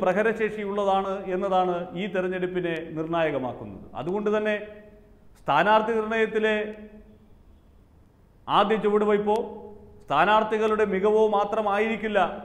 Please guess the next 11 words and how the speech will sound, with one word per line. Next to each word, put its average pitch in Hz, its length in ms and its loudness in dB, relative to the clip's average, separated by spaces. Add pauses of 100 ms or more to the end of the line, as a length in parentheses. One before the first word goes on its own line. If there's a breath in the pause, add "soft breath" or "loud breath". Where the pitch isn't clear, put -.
(300)
ഈ 208 40 -4 (100)
തെരഞ്ഞെടുപ്പിനെ 202 540 -2
സ്വാധീനിക്കാൻ 196 580 -4
പോകുന്ന 190 300 -4
ഘടകങ്ങൾ 185 400 -2 (160)
എന്നുള്ളതും 175 460 -2
ശ്രദ്ധേയം. 117 400 -10 (760)
പ്രത്യേകിച്ച് 190 520 2 (540)
ഈ - 20 -2 (100)
കോവിഡ് 190 360 0
കാലമായതുകൊണ്ട് 190 760 0